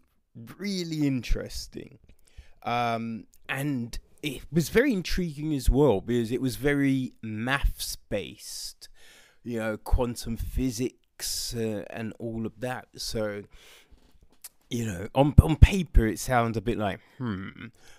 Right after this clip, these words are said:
but in action, in the reading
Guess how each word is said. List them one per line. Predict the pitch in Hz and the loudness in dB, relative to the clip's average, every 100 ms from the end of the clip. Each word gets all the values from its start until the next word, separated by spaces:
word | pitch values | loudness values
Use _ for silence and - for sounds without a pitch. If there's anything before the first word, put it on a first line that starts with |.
| - - | -20 -4
but | 113 147 113 - _ _ - _ _ - | 6 6 6 0 _ _ -20 _ _ 0
in | 135 127 | 2 4
action, | 170 208 - - 98 95 | 2 0 -6 -6 -2 -2
in | 101 117 113 | -2 -2 -4
the | |
reading | 95 92 147 160 139 107 95 113 | -4 -2 -2 0 -2 -4 -4 -6